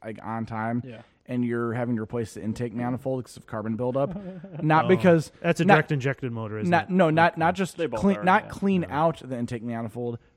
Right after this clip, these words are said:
Speaker 1: but carbon gets into the, um, the flaps in the intake manifold
Speaker 3: Mm-hmm.
Speaker 1: internally and jams
Speaker 3: Yep.
Speaker 1: them in place, so they
Speaker 3: No,
Speaker 1: stay
Speaker 3: it's,
Speaker 1: shut.
Speaker 3: it's the same thing with, like, the, uh, the Mini, Mini Coopers
Speaker 1: Yeah.
Speaker 3: with their, uh, direct injected motor,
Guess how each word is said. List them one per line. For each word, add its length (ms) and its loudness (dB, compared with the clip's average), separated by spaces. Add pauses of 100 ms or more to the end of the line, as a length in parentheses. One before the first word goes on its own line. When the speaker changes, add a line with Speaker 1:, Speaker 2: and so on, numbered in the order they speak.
(120)
Speaker 1:
but 200 -2
carbon 400 -2
gets 260 -4
into 380 -4
the, 540 -6 (100)
um, 560 -4 (120)
the 360 -8
flaps 560 -8
in 80 -2
the 80 -6
intake 280 -4
manifold 440 -6
Speaker 3:
Mm-hmm. 140 -4
Speaker 1:
internally 460 -2 (360)
and 180 -2
jams 300 -2
Speaker 3:
Yep. 80 -2
Speaker 1:
them 80 -4
in 120 -2
place, 340 -6
so 220 -8
they 100 -4
Speaker 3:
No, 40 -4
Speaker 1:
stay 220 -4
Speaker 3:
it's, 100 -6
Speaker 1:
shut. 300 -4
Speaker 3:
it's 180 -6
the 120 -8
same 260 -6
thing 180 -2
with, 160 -2
like, 220 -2
the, 180 0
uh, 260 -2 (120)
the 80 -8
Mini, 340 -2
Mini 220 -4
Coopers 640 -8
Speaker 1:
Yeah. 200 -8 (540)
Speaker 3:
with 120 -12
their, 260 -6
uh, 240 -6 (160)
direct 300 -6
injected 420 -10
motor, 360 -8